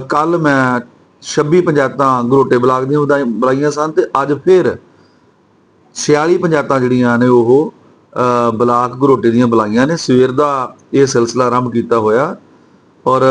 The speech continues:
ਮੇਰੇ ਨਾਲ, ਅਹ, ਸਾਰੇ ਹੀ, ਅਹ, ਜਿਹੜੇ ਉਹ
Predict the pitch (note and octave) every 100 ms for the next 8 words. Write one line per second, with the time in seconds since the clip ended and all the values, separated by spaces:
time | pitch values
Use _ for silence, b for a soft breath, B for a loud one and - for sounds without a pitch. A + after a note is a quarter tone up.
0 | C3 B2+ B2 B2+ C3 B2+ C3 C#3 C#3 C3+
1 | - - - B2+ B2 B2 B2 - B2 C3
2 | D#3 D3 C3 - - - A#2 A#2 A2 G#2+
3 | G#2+ A#2+ B2 A#2+ A#2+